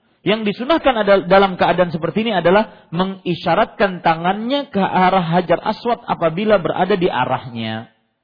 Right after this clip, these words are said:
Imam Nawawi rahimahullahu taala berkata di dalam kitab Al-Majmu', para sahabat kami, yaitu ulama-ulama mazhab Syafi'i, mengatakan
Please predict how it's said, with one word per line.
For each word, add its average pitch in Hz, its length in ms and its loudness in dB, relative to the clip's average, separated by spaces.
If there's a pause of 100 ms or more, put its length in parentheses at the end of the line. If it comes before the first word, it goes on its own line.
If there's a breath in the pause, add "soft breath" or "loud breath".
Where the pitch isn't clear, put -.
(1080)
Imam 277 320 2
Nawawi 294 320 6
rahimahullahu 190 640 2
taala 180 320 2
berkata 160 400 0
di 139 80 -2
dalam 139 240 2
kitab 185 480 -2
Al-Majmu', 135 960 -6
para 233 240 6
sahabat 262 480 2 (800)
kami, 151 400 -2 (160)
yaitu 147 640 -8
ulama-ulama 156 640 2
mazhab 143 400 0
Syafi'i, 139 640 -2 (240)
mengatakan 180 880 0